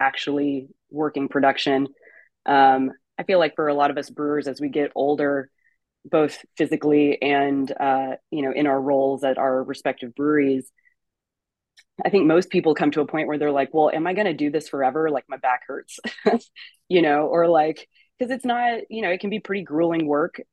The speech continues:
Um, and at some point, I feel like most of us get to this place where we're like, "Well, okay, am I gonna be doing the manual labor forever?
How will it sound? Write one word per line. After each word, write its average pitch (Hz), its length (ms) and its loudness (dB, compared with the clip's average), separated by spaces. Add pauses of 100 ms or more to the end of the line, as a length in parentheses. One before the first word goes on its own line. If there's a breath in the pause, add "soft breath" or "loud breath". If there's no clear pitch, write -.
(140)
Um, 139 520 -2 (540)
and 147 320 0
at - 120 -8
some 190 160 -4
point, 147 200 -2
I 131 60 -4
feel 147 140 -2
like 131 200 0
most 143 240 -4
of 151 60 -6
us 147 100 -6
get 139 160 -2
to - 100 -18
this - 140 -16
place 135 320 -2
where 135 460 2
we're 143 80 -12
like, 139 240 -6
"Well, 139 260 0
okay, 123 300 -2
am 151 120 2
I 156 80 4
gonna 160 220 2
be 156 120 0
doing 143 220 2
the 143 60 2
manual 143 340 -2
labor 135 300 -2
forever? 135 500 -2